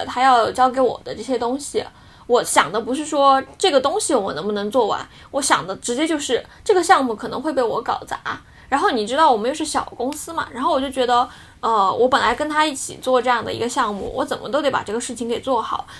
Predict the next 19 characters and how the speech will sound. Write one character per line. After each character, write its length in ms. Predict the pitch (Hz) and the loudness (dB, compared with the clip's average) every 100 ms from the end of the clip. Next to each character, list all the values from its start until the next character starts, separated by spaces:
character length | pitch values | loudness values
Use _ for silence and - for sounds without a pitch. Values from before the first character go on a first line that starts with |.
| - | -8
那 80 | 294 | -6
现 140 | 311 | -2
在 80 | 294 | -2
因 160 | 302 | 0
为 40 | 311 | 0
我 320 | 262 - - | 0 -2 0
的 80 | 233 | 0
原 240 | 240 214 | 2 0
因， 140 | 226 233 | 0 0
我 60 | |
把 100 | 247 | 0
这 100 | 247 | 0
个 80 | 254 | -2
事 80 | 254 | -2
情 140 | 240 | -4
给 140 | 226 233 | 0 0
搞 200 | - - | 0 -2
砸 280 | - - | -4 -2
了， 200 | 208 - | 0 0